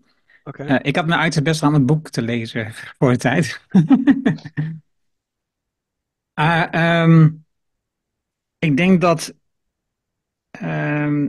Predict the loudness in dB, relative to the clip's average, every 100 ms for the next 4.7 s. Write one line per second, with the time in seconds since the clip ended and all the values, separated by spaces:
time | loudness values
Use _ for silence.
0 | -6 _ -6 -6 -2 0 2 2 4 4
1 | 4 2 2 2 0 -2 -14 _ -8 0
2 | 0 0 -4 -4 -2 2 2 0 -4 -16
3 | _ _ _ _ _ _ _ _ _ -4
4 | -2 -2 -4 -2 -4 -6 -20